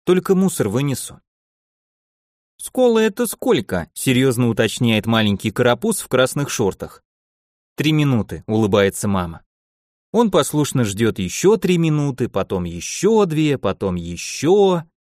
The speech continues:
В груди начинает подниматься паника, густо перемешанная со страхом.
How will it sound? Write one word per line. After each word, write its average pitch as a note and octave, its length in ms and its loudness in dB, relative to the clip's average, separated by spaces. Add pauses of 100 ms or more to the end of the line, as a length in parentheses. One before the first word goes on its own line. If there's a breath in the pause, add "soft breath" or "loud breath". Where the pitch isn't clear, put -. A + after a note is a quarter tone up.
(480)
В G2 120 -6
груди C3 340 2
начинает C#3+ 520 -2
подниматься C3 640 -2
паника, A#2 720 -2
густо G#2 360 -4
перемешанная A#2 880 0
со A#2 200 -2
страхом. F#2+ 640 -4